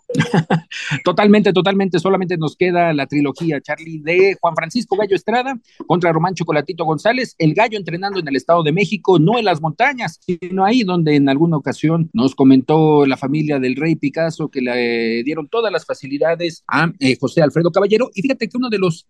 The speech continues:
pequeños chismes que pudimos ahí, de una de las pequeñas novedades que pudimos encontrar en la convención, es que, eh, Miguel Alacrán Berchelt está pensativo si regresa con José Alfredo Caballero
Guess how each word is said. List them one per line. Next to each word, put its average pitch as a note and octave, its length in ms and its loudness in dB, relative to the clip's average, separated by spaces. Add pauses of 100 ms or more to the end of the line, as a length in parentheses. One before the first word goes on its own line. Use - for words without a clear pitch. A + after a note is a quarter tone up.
(140)
pequeños A3 500 -4
chismes G3 400 4
que F3 80 0
pudimos F#3 540 4
ahí, F#3+ 220 4
de F#3 60 6
una F#3 180 6
de D3 100 4
las C3+ 120 2
pequeñas E3+ 280 0
novedades D3+ 320 2
que - 80 -20
pudimos D#3 280 -2
encontrar C#3+ 400 -2
en C#3+ 100 -8
la A#2+ 160 -6
convención, C3 520 0 (160)
es E3+ 220 2
que, G#3 380 4
eh, C#3+ 280 -4
Miguel D#3 300 2
Alacrán F#3+ 320 -2
Berchelt G3 460 -2
está A3 480 -4
pensativo D#3+ 560 -2
si - 160 -4
regresa F#3 420 -4
con C3+ 140 -6
José C#3 220 -2
Alfredo E3 340 0
Caballero F#3+ 460 2